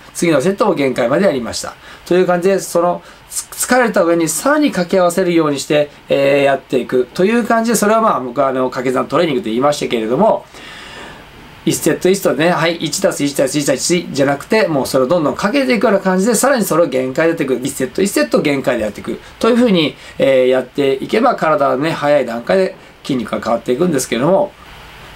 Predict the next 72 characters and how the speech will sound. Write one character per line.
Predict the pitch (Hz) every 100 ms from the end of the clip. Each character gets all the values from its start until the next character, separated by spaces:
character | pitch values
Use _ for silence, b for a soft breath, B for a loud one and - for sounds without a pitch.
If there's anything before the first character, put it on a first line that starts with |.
| -
今 | 240
言 | 240
っ | -
た | 151
よ |
う |
に、 | 127 135 123 98 -
頭 | 180 240 285
の | 302
中 | 262
ね、 | 151 147
あ | 151
る | 214
程 | 294
度 | 247
自 | 135
分 | 139
の | 196
プ | 214 247
ロ | 277
グ | 302
ラ |
ム | 277
が | 143
で | 127 185
き |
て | -
く | - 123
る | 110
と、 | - 101 80 - - _ - - -
な | 196 233
ん |
か | 160
も | 127 123 120 117 110
う、 |
ま | 160
あ、 |
三 | 180 190 196
セ | 180
ッ |
ト、 | -
十 | 147
回 | 165 220
三 | 190 190
セ | 247
ッ |
ト | 180
じ | 147
ゃ |
な | 165
く |
て | -
も、 | 127 143 117
五、 | 110 156
六 | 190
セ | 254
ッ | 262
ト | -
や | 135
っ |
て | - 180
る | 220
よ |
う |
な | 185
感 | 139 143
じ | 131
で | 143
も、 | 175 147 - B B -
な | 226
ん | 202
か | 139